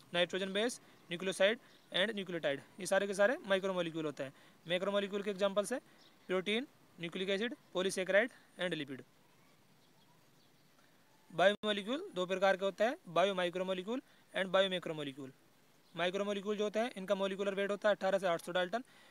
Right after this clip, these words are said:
मैक्रोमोलिक्यूल, इनका जो मॉलिक्यूलर वेट होता है, वो होता है दस हज़ार डाल्टन और above। मैक्रोमोलिक्यूल प्रेजेंट होता है एसिड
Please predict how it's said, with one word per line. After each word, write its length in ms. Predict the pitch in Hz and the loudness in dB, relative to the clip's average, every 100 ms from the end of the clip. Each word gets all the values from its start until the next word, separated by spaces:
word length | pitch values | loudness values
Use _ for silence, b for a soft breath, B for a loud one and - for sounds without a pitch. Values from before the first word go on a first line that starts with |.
| B | B
मैक्रोमोलिक्यूल, 600 | 175 185 196 196 196 220 269 b b - | -2 0 0 -2 0 -2 -2 b b -12
इनका 160 | 180 | -2
जो 120 | 196 190 | -2 0
मॉलिक्यूलर 380 | 190 185 196 | 0 0 0
वेट 160 | 196 196 | 0 0
होता 180 | 190 208 | 2 2
है, 60 | |
वो 60 | 202 | 4
होता 180 | 185 208 | 4 2
है 60 | |
दस 140 | 190 180 | 2 0
हज़ार 200 | 185 185 | 2 4
डाल्टन 360 | 175 170 254 - B B - | 4 2 -2 -8 B B -4
और 200 | 190 214 | -2 0
above। 220 | 185 151 127 B B B B B B _ _ - | -2 -2 -6 B B B B B B _ _ -4
मैक्रोमोलिक्यूल 600 | 180 196 202 202 190 226 | -2 0 0 0 -2 -2
प्रेजेंट 340 | 190 180 202 | -2 0 0
होता 160 | 196 220 | 2 2
है 60 | |
एसिड 340 | - 180 240 | 2 0 -2